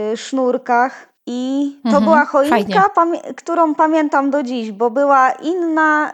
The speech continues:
Speaker 1: niż te, które stawia-, stawialiśmy w naszych domach co roku.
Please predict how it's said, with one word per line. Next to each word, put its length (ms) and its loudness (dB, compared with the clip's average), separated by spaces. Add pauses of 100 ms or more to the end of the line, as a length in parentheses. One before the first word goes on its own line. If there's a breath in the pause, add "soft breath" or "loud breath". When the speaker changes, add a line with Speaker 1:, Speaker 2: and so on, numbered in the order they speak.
Speaker 1:
niż 640 -6 (120)
te, 260 2
które 440 2
stawia-, 600 0
stawialiśmy 680 -4
w 40 -10
naszych 380 -2
domach 340 0
co 200 -4
roku. 460 -2